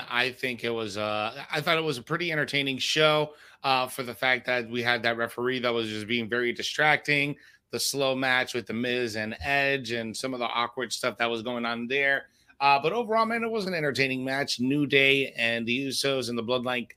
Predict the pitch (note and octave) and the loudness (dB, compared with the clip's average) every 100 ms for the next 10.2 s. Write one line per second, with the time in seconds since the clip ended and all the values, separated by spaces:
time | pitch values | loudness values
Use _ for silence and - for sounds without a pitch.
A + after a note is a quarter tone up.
0 | B2+ B2+ - B2+ A#2 - - - D#3 D#3 | -2 0 0 -4 -6 -8 -14 0 4 4
1 | D3+ D#3 D3 - _ - A#2+ B2 C3 B2 | 6 6 4 -6 _ -2 0 4 4 4
2 | G#2 A#2+ B2+ A#2+ G#2+ - B2+ C3 B2+ - | 2 2 2 0 -4 2 4 6 4 2
3 | A#2 G#2+ F#2+ B2+ B2 B2 A2+ - C3 C3+ | -4 -4 0 2 2 4 4 4 0 0
4 | B2 C#3+ C#3 C#3 - _ _ _ - A#2+ | 0 2 2 0 -4 _ _ _ -4 -2
5 | A2+ A2 - B2 B2 B2+ B2 A#2+ A2+ G#2+ | -2 -4 2 4 6 4 4 4 2 0
6 | A#2+ A2+ G#2+ - _ _ _ _ - C#3+ | -4 -2 -2 -6 _ _ _ _ 0 0
7 | C3 B2+ B2 A#2+ C3+ C3+ A#2+ B2+ B2+ B2+ | 0 -2 -4 -2 2 2 0 0 0 0
8 | B2 A#2+ A#2 A2+ B2+ B2 A#2 A#2 A#2 A#2+ | -2 -2 -4 -4 -4 -4 -6 -4 -2 -2
9 | - - C3+ B2 B2 A#2 B2 B2+ B2+ A#2 | -2 -4 0 4 4 6 4 4 0 -4
10 | A#2+ G#2+ | -6 -8